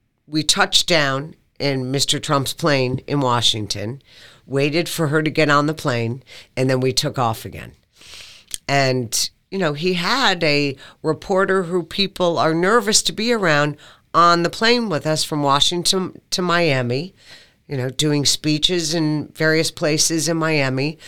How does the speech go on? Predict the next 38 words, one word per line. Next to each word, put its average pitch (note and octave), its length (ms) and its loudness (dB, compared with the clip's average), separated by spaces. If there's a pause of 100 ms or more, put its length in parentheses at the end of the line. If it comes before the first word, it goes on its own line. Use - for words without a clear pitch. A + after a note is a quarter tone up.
(340)
and D3 220 2
then D3+ 220 2
bringing D#3 400 0
her F3 120 2
back D#3 360 0
to F#3+ 100 0
Washington. C#3 720 0 (240)
So E3 480 4 (320)
I F#3+ 100 4
would G3+ 200 0
say F3 220 2
he's F3 340 0
a E3 60 2
great F3+ 520 2
example D3+ 800 0
of, A#2+ 300 -8 (480)
of B2+ 280 0
willing E3 420 2
to - 180 -2
go, C#3 580 2 (380)
you D3 80 0
know, B2+ 180 -2
out E3 240 2
on D#3+ 180 2
a D3 60 -2
limb D3 600 0 (480)
for D3+ 240 0
whatever D3 420 2
the C#3 80 -2
brand A#2 460 -2
is. - 340 -4 (1000)
Um, C#3+ 600 -4 (600)
sorry, - 240 -16
I - 100 -20
wanna - 180 -20
think - 140 -20
of - 60 -20
something - 280 -20